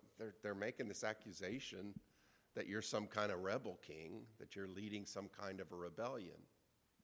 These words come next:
And Jesus says, "Well, here's what's going on. I came into the world to testify to the truth. If I were the kind of rebel you were worried about,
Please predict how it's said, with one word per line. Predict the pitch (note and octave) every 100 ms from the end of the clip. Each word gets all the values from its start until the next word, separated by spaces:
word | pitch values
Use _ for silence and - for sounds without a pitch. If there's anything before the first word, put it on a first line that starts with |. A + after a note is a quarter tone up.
| _ _ _ _ _ _ _ - - _ _ _ _ -
And | A2+ G2
Jesus | G2 B2 C#3+ B2+ B2
says, | - - A2 G#2 G2+ G2 -
"Well, | A2 G#2+
here's | F3 G3+ -
what's | C#3+ -
going | - A2+ A2+
on. | - - F2 - - _ _ _ _ _ _ _ _ _ _ - _ _ _ _ _ _
I | A#2 D3+
came | - F3 C3+
into | B2 A#2+ A2+
the | G2
world | F#2+ F#2 F2+ F#2+ G#2+ A2+ - - _ _
to | - -
testify | - A#2 - - - E2+ D#2+ -
to | -
the | -
truth. | - D#2+ C2+ - - _ _ _ _ _ _ _ _ _ _ -
If |
I | G#2+
were | C3+
the | C3+
kind | - C#3 B2+
of | A#2+
rebel | A#2 G#2+
you | F#2+ A2
were | A#2
worried | A2 A#2 A2+ G#2+
about, | A#2+ A#2 A#2 -